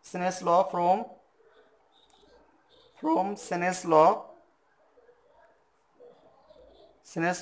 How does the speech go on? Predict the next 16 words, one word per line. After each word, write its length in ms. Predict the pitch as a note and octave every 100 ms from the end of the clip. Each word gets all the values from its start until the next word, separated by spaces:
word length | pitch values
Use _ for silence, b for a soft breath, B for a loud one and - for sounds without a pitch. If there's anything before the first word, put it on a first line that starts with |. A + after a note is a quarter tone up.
| F#3+
law 80 |
থেকে 200 | F#3 F3+
আমরা 200 | F3+ E3+
কি 140 | F3 F3+
জানি? 240 | F#3 F#3 B3+ b b -
Mu 220 | F3 A#3+ G#3+
equal 240 | D#3+ D#3+ D3+ F3+
to 100 | A3 C4 - _ _ _ _ _ _ - A#4 G#4+ G#4+ _ _ _ _ _ _ _ _ _ _ _ _ _ _ _ _ _ _ - -
sin 240 | E3 E3+ E3+ - E3
I 20 | F3 E3+
divided 340 | E3 E3+ G3 -
sin 260 | E3+ F3 B3 C#4 - D3 C3
R, 20 | A2+ - - _ _ _ _ _ _ _ _ _ _ _ -
এটা 220 | F3 F3+
আমরা 220 | E3+ G3 B3+ - D3
জানি। 300 | D3+ B2+